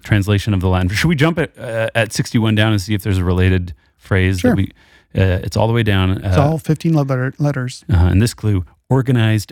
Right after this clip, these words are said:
Speaker 1: effort for justice under the law. So that's unrelated, I think, uh, as far as I can tell, to ceteris paribus. It could be a
Speaker 2: Yeah.
Speaker 1: law, a, a legal term.
Speaker 2: Yeah. Mm, good, good. Be, let's look at maybe twenty-seven and forty-six across.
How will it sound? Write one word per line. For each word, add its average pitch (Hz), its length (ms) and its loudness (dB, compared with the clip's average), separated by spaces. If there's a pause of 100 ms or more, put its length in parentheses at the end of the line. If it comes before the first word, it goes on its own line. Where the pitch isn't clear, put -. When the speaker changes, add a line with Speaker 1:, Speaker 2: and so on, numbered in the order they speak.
Speaker 1:
effort 82 440 -4
for - 200 -4
justice - 640 -4 (100)
under 92 300 2
the 98 140 0
law. 85 500 -2 (640)
So 80 320 -2 (400)
that's 101 200 0
unrelated, 87 640 0
I 90 120 -2
think, - 420 -4 (100)
uh, 87 100 2
as 80 180 2
far 95 140 0
as 85 100 -2
I 80 80 0
can 80 100 -2
tell, 78 280 -2
to 73 420 -2 (340)
ceteris - 720 -2
paribus. 85 560 -2
It 107 80 -6
could 151 140 0
be 139 60 -2
a - 20 0
Speaker 2:
Yeah. 92 80 0
Speaker 1:
law, 90 240 0
a, 98 380 -2
a 92 40 -2
legal 98 400 2
term. 104 420 -2 (100)
Speaker 2:
Yeah. 175 340 4 (380)
Mm, 254 240 -2 (340)
good, 160 240 0 (180)
good. 165 220 2
Be, 160 200 2
let's 165 260 2
look 170 100 4
at 160 80 0
maybe 143 160 2
twenty-seven 139 480 0
and 127 140 -4
forty-six 131 420 -6
across. - 420 -12